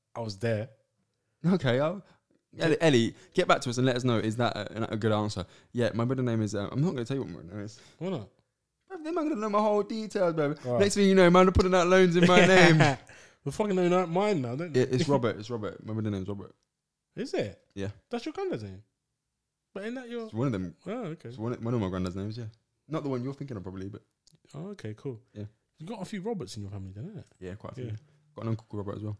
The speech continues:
Speaker 1: Yeah, hold tight.
Speaker 2: Um, okay. If you won the l-, no, that, that one. What's the other star sign?
Speaker 1: Oh, sorry, man. I don't believe in that rubbish.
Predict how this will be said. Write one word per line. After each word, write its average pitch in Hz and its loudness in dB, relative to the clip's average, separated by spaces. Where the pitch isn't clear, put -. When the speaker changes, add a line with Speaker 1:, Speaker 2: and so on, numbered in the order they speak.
Speaker 1:
Yeah, 107 -14
hold 113 -12
tight. 110 -14
Speaker 2:
Um, 156 6
okay. 160 0
If 185 -4
you 190 -10
won 160 0
the 151 2
l-, 151 0
no, 147 -4
that, 113 -8
that 104 -6
one. 120 -8
What's 156 -4
the 170 0
other 147 0
star 147 4
sign? 95 0
Speaker 1:
Oh, 131 2
sorry, 127 4
man. 110 0
I 139 4
don't 123 0
believe 104 -4
in 95 -8
that 98 -6
rubbish. 90 -10